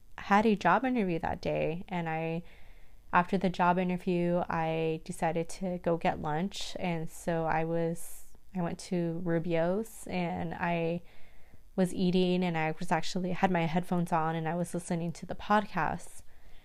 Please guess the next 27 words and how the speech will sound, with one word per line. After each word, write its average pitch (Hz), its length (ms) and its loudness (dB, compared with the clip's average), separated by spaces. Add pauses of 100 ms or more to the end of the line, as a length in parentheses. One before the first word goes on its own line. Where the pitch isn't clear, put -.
(540)
And 180 480 2
when 185 160 2
she 185 180 0
mentioned 180 460 2
about, 175 320 0
you 180 120 2
know 175 120 2
what, 170 240 0
there's 170 260 0
no 175 140 -2
such 165 300 -4
thing 170 400 -6 (840)
as - 400 -10
perfectionism, 180 1000 0 (720)
because 180 640 2 (1080)
when 196 160 4
it 202 120 6
comes - 640 0
to 190 640 2
life 175 420 6
in 170 220 0
general, - 640 0
right, 160 260 0
I 170 100 2
think 175 360 -2
we 180 180 4
all 165 420 6